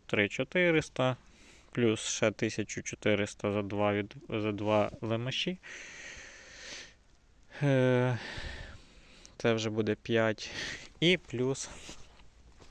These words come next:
польова дошка, напевно, то вона називається. Точно не скажу, ось ця частина, санка. Ось. Вона теж витирається, стає тонесенькою, тонесенькою. І тут з п'яточкою.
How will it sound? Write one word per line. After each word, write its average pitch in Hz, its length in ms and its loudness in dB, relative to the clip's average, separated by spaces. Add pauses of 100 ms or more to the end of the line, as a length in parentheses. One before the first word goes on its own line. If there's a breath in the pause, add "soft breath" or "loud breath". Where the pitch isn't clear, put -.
(720)
польова 117 360 4
дошка, 120 380 2
напевно, 104 400 -2
то 113 120 -2
вона 107 140 -2
називається. 110 680 -4
Точно 151 300 -2
не 135 100 2
скажу, 120 400 0
ось 120 180 4
ця - 180 -2
частина, - 480 -4
санка. - 460 4 (580 loud breath)
Ось. - 320 -6 (1500 loud breath)
Вона 139 120 8
теж 117 240 10
витирається, 127 600 4
стає 113 320 4
тонесенькою, 113 760 2
тонесенькою. 107 680 -6
І 127 40 0
тут - 200 -4
з - 60 -6
п'яточкою. 110 640 -6